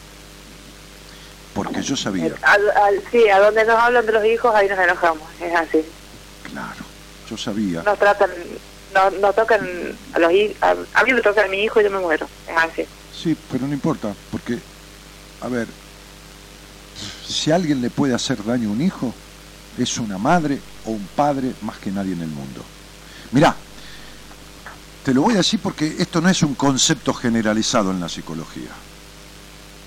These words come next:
Speaker 1: Si a una chica o a un chico, no importa, eh, cu-, eh, cualquiera
Speaker 2: Sí.
Speaker 1: sea varón o, o, o niña, es lo mismo, lo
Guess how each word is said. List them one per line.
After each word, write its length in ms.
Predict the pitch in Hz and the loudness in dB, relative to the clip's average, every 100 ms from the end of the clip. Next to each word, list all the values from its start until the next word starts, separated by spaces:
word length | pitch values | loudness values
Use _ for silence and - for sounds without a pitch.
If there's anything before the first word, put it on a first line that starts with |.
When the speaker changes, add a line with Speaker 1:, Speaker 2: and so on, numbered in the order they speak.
| - - - - | -20 -20 -20 -6
Speaker 1:
Si 200 | - 180 | 0 2
a 80 | 190 | 4
una 400 | 294 285 214 - - - | 2 4 2 0 -8 -4
chica 360 | 175 - - | -2 -2 -4
o 160 | 85 104 | -2 0
a 20 | |
un 100 | 135 | 0
chico, 320 | - 131 87 87 | 2 0 2 0
no 80 | |
importa, 420 | 104 101 82 - - - - - - - - - - - - - - - - - - 80 | 2 2 0 -6 -16 -18 -20 -20 -20 -20 -20 -20 -20 -20 -20 -20 -20 -20 -20 -20 -14 -12
eh, 100 | 78 | -12
cu-, 140 | - | -12
eh, 60 | 87 | -14
cualquiera 420 | - 87 - 117 | -8 -6 -2 0
Speaker 2:
Sí. 80 | 107 | 2
Speaker 1:
sea 140 | 117 104 | 2 2
varón 320 | 92 113 113 | 2 0 0
o, 60 | |
o, 760 | 92 90 87 87 78 85 85 80 | -2 -4 -8 -10 -10 -10 -10 -8
o 80 | 90 | -4
niña, 400 | 98 117 90 80 71 67 76 | -2 0 -2 -6 -10 -14 -14
es 80 | 87 | -12
lo 100 | 95 | -10
mismo, 280 | 98 76 67 - - - - - - - - - - - - - - - - - - | -10 -12 -16 -20 -20 -20 -20 -20 -20 -20 -20 -20 -20 -20 -20 -20 -20 -20 -20 -12 -4
lo 200 | 135 139 | 0 0